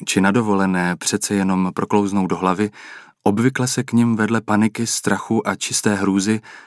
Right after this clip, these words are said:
rychle přidá ještě hlas naděje. Třeba v téhle nejbanálnější podobě, která našeptává, že tohle všechno se sice skutečně stane, jenže já už u toho nebudu.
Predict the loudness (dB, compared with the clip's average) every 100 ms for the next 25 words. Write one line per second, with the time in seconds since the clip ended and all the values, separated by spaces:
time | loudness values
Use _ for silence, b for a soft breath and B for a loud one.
0 | B 0 0 0 -4 -2 0 0 0 0
1 | 0 -4 -12 _ _ -4 0 0 -2 -6
2 | -4 -4 -4 -2 -2 -2 -4 -6 -14 _
3 | _ _ b b b b _ _ 0 2
4 | 2 0 0 2 2 2 2 2 0 0
5 | 0 2 2 0 -2 -6 -4 -2 0 0
6 | -2 -6 -6 -2 -2 -2 -4 -4 0 2
7 | 2 0 -2 B B B 0 2 2 0
8 | -2 -4 -2 -2 -2 -4 -2 -2 -4 -4
9 | -4 -4 -4 -2 0 0 -4 B B B
10 | B B 0 2 2 2 2 0 -2 -8
11 | -6 -4 0 0 0 -4 -8